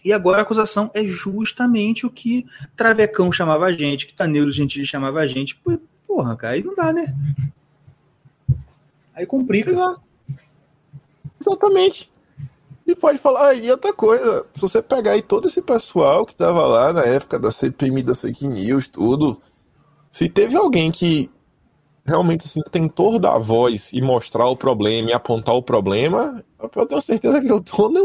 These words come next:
Speaker 2: nesse grupo, viu? Quem bateu nessa tecla fui eu. Quando Eduardo Bolsonaro vai no Flow, quem pegou o tele-, quem mandou mensagem, ele...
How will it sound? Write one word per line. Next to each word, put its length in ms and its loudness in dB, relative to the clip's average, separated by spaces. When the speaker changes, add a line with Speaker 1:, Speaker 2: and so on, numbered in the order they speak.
Speaker 2:
nesse 280 0
grupo, 360 2
viu? 220 0
Quem 260 0
bateu 420 2
nessa 260 -2
tecla 300 0
fui 240 -2
eu. 320 0
Quando 160 -2
Eduardo 260 0
Bolsonaro 540 2
vai 160 0
no 140 2
Flow, 480 2
quem 140 -10
pegou 280 0
o 20 -2
tele-, 380 0
quem 140 -2
mandou 280 0
mensagem, 640 0
ele... 340 -4